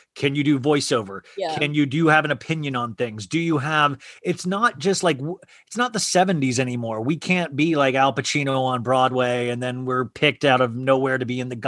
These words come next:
Speaker 1: Godfather. It's just,
Speaker 2: Mm-hmm.
Speaker 1: like, a different beast because of how much, uh, you know, how many different things there are in terms of YouTube and podcasting. Um, I think this is the only way to go now is
Speaker 2: Yeah.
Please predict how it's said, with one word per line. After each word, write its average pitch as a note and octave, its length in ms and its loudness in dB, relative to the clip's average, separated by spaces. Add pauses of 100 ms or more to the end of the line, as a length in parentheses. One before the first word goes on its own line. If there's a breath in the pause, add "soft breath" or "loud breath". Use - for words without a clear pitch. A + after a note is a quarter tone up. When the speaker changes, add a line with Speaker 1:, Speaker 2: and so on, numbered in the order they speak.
(200)
Speaker 1:
Godfather. B2 420 -2 (320 loud breath)
It's F3+ 160 2
just, - 120 -2
Speaker 2:
Mm-hmm. G#3+ 100 -2
Speaker 1:
like, F#3 80 0
a - 20 -8
different F3+ 400 0
beast A#3 340 -2
because E3 320 0
of D#3 100 0
how D#3+ 200 -4
much, D#3+ 420 -4 (440 soft breath)
uh, C#3 460 -2 (400)
you E3+ 80 -2
know, D#3 80 -4
how D#3 160 2
many F3+ 200 0
different F3 400 0
things E3+ 260 0
there C3+ 240 4
are E3 300 4
in C#3+ 80 -4
terms C3+ 240 -6
of A2+ 80 -4
YouTube E3 760 -2
and A#2 160 -4
podcasting. E3 1000 -2 (320 loud breath)
Um, B2+ 420 4 (100)
I D3+ 80 2
think G3 160 0
this F#3 160 2
is F3+ 80 0
the F3 100 4
only F3+ 220 2
way D3+ 140 4
to C3+ 80 0
go F3 320 2
now A2+ 500 -4
is B2+ 240 2
Speaker 2:
Yeah. C#3 60 0